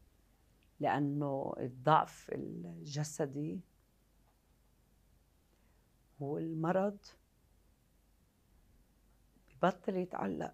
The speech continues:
في إرادتك وبمعنوياتك. ف-، ولا مرة عشت مع وليد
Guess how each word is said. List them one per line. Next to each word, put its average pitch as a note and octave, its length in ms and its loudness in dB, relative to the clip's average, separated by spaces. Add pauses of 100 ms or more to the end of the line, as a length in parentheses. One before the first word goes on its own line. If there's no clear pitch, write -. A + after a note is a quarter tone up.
في E3+ 320 0
إرادتك F3 680 -2
وبمعنوياتك. F3+ 1400 -6 (2500)
ف-، G3 560 -2 (760)
ولا G3+ 260 6
مرة G#3+ 380 0
عشت - 520 -4
مع - 140 -4
وليد G#3 540 -2